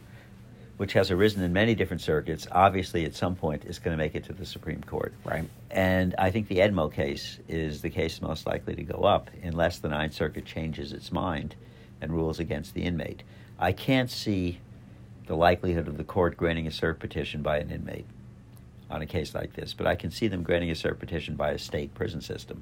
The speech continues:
Speaker 2: Mm-hmm.
Speaker 1: saying, "We are being compelled to provide this treatment, we shouldn't be compelled,"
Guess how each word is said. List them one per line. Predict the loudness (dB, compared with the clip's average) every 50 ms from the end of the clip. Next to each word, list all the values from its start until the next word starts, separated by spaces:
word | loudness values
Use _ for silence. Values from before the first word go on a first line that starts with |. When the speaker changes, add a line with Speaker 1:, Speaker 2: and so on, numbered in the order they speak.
| -16 -10 -4
Speaker 2:
Mm-hmm. | -2 0 0 2 2 0 0 -2 -6 -10 -14
Speaker 1:
saying, | -4 0 0 2 2 2 2
"We | 4 6 6
are | 6 6
being | 6 4 2 2 2 0
compelled | -4 -6 0 4 8 8 8 8 6 2 -2 -6 -8 -16 -18 -18 -18 -18 -18 -16 -12
to | -8 -6
provide | -4 2 4 4 4 4 2
this | -4 -8
treatment, | -2 2 4 4 4 4 0 0 -2 -2 -4
we | -4 -4
shouldn't | -2 0 0 0 0 0 -2
be | -2 -4
compelled," | -4 -4 -4 0 2 2 2 2 0 -2 -6